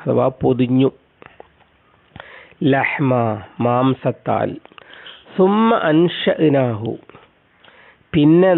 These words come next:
നാം അവനെ വളർത്തിയെടുത്തു. അൻഷഅ, ഇൻഷാ. ഖലഖ്-,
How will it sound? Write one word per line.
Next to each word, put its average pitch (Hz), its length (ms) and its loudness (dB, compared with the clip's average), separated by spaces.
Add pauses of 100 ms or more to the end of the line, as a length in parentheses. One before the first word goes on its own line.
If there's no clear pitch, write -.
നാം 147 220 0 (840)
അവനെ 135 460 2 (140)
വളർത്തിയെടുത്തു. 123 960 -2 (920)
അൻഷഅ, 147 460 -4 (160)
ഇൻഷാ. 127 320 -4 (1300)
ഖലഖ്-, 165 480 -2